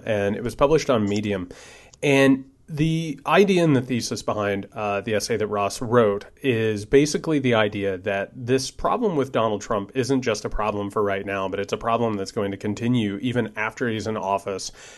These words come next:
uh, and it's gonna continue to germinate in the Republican Party that has obviously shown itself to be,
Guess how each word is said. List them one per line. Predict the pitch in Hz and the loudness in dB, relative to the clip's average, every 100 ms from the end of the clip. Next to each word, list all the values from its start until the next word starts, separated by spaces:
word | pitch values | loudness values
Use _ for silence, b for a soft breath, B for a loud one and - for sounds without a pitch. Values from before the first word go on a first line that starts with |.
| B - | B -8
uh, | 101 95 - | -4 -4 -4
and | 107 101 - | -4 -4 -4
it's | 104 - | -6 -4
gonna | 110 107 | -4 -4
continue | 113 107 131 120 117 | -4 -4 0 0 0
to | 104 | -2
germinate | 107 107 107 101 | -2 0 0 -2
in | 120 120 | -2 0
the | |
Republican | 113 113 104 98 104 | 0 0 -2 -2 -4
Party | 104 104 104 | 0 0 2
that | 101 98 | -2 -4
has | 98 - - | -6 -8 -4
obviously | 117 113 110 - 113 104 | -2 0 -2 -4 -4 -4
shown | - 120 107 | -2 -2 -2
itself | 107 - 107 101 - | -2 -4 -2 -2 -4
to | 110 | -8
be, | 101 98 | -6 -8